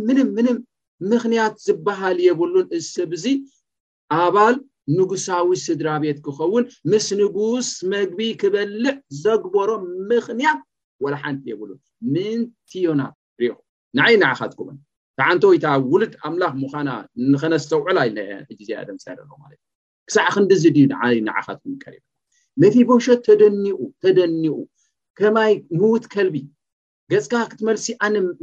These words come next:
መን እየ ኢሉ ማለት እዩ። ራእዩ? ሕጂ ዮሃንስ ከዓ ከመይ እዩ ዝብሎ ኣሎ? "ረኣዩ ውሉድ ኣምላክ ክንበሃል ከመይ ዝበለ ፍቕሪ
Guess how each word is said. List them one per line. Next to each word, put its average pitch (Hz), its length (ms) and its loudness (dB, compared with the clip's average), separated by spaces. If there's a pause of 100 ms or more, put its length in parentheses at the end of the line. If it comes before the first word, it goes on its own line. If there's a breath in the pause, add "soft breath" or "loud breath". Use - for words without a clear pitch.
መን 214 200 4
እየ 135 120 2
ኢሉ 95 120 -8
ማለት - 180 -20
እዩ። - 140 -20
ራእዩ? 202 200 4 (320)
ሕጂ 240 140 2 (560)
ዮሃንስ 269 480 6
ከዓ 196 200 2 (340)
ከመይ 269 240 6
እዩ 247 80 2
ዝብሎ 156 180 -4
ኣሎ? 123 180 -2
"ረኣዩ 262 300 2 (200)
ውሉድ 285 260 -2
ኣምላክ 415 320 -2
ክንበሃል 294 440 -6
ከመይ 247 280 0
ዝበለ 208 240 -4 (840)
ፍቕሪ 262 180 4